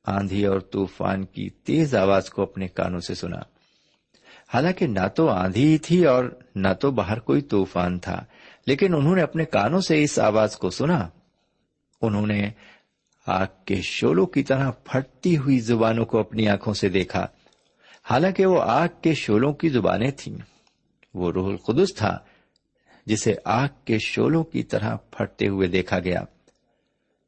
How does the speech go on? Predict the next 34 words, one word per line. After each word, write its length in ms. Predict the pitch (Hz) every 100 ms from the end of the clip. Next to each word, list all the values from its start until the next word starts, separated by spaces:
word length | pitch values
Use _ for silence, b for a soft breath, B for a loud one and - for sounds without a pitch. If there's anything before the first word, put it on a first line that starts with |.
| _ _ _ _ _ _
اب 200 | 135 139
ہم 80 | 143
اس 200 | 139 135
عبارت 380 | 120 117 117 117
میں 80 | 107
دیکھتے 360 | 107 - 113
ہیں 220 | 107 110
کہ 200 | 104 107
وہ 120 | 101 104
سب 340 | - 139 143
روح 160 | 120 110
القدس 420 | 107 107 92 95
سے 140 | 101
بھر 300 | 90 98 98
گئے 260 | 95 92 90 B B -
اور 200 | 123 113 85 -
ہر 120 | 131
ایک 260 | 156 151 -
نئی 400 | 98 104 139 147
زبان 440 | 110 95 92 95
بولنے 300 | 90 92 90
لگا۔ 320 | 87 87 85 104 _ _ _ _ _ _ _ _ _
وہ 140 | 101 90
غیر 160 | 95 95
زبانیں 440 | 95 92 90 92
بولنے 320 | 92 95 98
لگے۔ 260 | 101 104 139 - b b b b _ _ _ _ -
وہ 200 | 120 139
ان 240 | - 151 123
زبانوں 420 | 107 107 139 185
کو 180 | 180 131
بول 320 | 110 110 104
رہے 180 | 98 107
تھے 260 | - 95